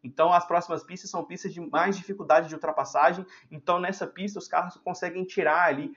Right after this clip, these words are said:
ah, essa diferença. Então, podemos ver aí, ter um cenário de Max Verstappen e Lewis Hamilton largando lá do final do grid por, por conta disso. Mas, se isso não acontecer,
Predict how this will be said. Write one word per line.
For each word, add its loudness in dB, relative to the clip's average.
ah, -2
essa 2
diferença. -8
Então, -2
podemos 0
ver 4
aí, 4
ter 2
um 0
cenário 0
de -8
Max 2
Verstappen 0
e -4
Lewis -4
Hamilton -6
largando -4
lá 8
do -2
final -4
do -6
grid -8
por, -6
por -12
conta -8
disso. -12
Mas, 2
se 2
isso -4
não 0
acontecer, -2